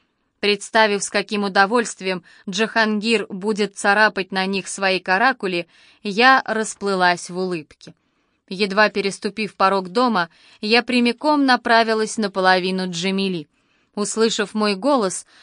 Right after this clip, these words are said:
Джахангир бросил рассыпанные на полу камушки, из которых он пытался сложить пирамидку, вскочил и заспешил мне навстречу, неловко переваливаясь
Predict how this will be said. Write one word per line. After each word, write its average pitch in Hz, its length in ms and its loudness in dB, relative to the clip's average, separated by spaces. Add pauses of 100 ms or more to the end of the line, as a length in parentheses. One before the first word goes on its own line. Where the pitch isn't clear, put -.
(140)
Джахангир 226 800 2
бросил 226 580 0
рассыпанные 202 800 0
на 196 120 -2
полу 190 340 2
камушки, 247 680 2 (240)
из - 220 -4
которых 208 440 2
он 214 140 0
пытался 202 640 2
сложить 196 560 -2
пирамидку, 190 720 -2 (300)
вскочил 247 640 -2 (300)
и 240 120 0
заспешил 247 600 -2
мне 269 160 4
навстречу, 247 800 0 (260)
неловко 220 680 2
переваливаясь 196 960 2